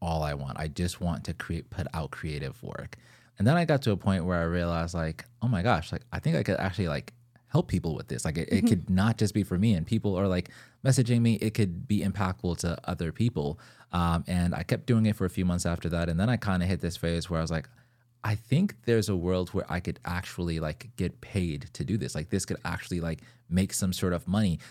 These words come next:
Speaker 1: And so this idea of what success looks like for me has kinda changed and evolved, and I'm sure it'll continue to do that in the future. But, um, how do you recommend creators think about success, and how do you recommend they find their North Star?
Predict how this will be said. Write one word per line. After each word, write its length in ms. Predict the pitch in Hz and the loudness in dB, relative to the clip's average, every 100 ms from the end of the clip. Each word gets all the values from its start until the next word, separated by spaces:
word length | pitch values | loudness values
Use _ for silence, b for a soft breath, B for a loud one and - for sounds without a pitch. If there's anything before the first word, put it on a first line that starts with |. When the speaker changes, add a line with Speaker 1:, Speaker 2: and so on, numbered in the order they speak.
| B | B
Speaker 1:
And 120 | 101 | 0
so 100 | 107 | 2
this 200 | 98 120 - | 2 2 2
idea 420 | 104 85 104 113 | 0 2 2 2
of 180 | 90 - | 2 -2
what 320 | 98 92 - - | 0 0 -2 -6
success 600 | - 92 - 90 87 - 85 | -4 -4 0 -2 -2 -4 -4
looks 200 | 90 - | -2 -2
like 220 | 85 - | -2 -4
for 160 | 82 | -4
me 220 | 80 82 82 | 0 0 0
has 160 | 82 | -2
kinda 260 | - 87 78 | -2 -2 -2
changed 600 | 69 - 87 87 85 82 - | -6 -2 0 0 -2 -4 -4
and 100 | 82 | -4
evolved, 440 | 73 80 82 82 | -2 -2 -2 -2
and 140 | 82 80 B B 90 | -2 -4 B B -4
I'm 80 | |
sure 180 | 90 95 | 0 2
it'll 140 | 87 80 | 2 0
continue 380 | 82 90 85 | 0 0 0
to 120 | 80 78 | 0 -2
do 120 | 80 | -2
that 220 | 80 - | -2 -2
in 120 | 82 | -2
the 120 | 80 78 | -2 -4
future. 500 | - 82 - 90 82 | -2 -4 0 0 0
But, 260 | 85 82 B B B | -2 -4 B B B
um, 320 | 87 87 82 b b | 0 2 0 b b
how 320 | - - 123 | -10 0 2
do 80 | 170 | 4
you 100 | 196 | 2
recommend 500 | 147 127 95 95 90 | 2 2 2 2 0
creators 640 | - 95 90 87 85 - - _ _ | -2 0 0 0 -2 -4 -12 _ _
think 160 | 87 82 | -2 0
about 400 | 82 82 76 - | 0 0 0 -4
success, 720 | - 76 69 - 87 76 69 | -6 -6 -6 -4 0 -2 -2
and 160 | 80 85 | -4 -2
how 180 | 92 | 0
do 80 | 98 | 0
you 60 | 87 | 0
recommend 320 | 82 82 80 | -2 -2 -2
they 80 | 76 | -4
find 480 | - 78 78 78 - | -4 -4 -2 -4 -4
their 120 | 76 | -6
North 280 | 76 65 - | -6 -6 -8
Star? 560 | - 69 57 - - | -6 -6 -6 -10 -16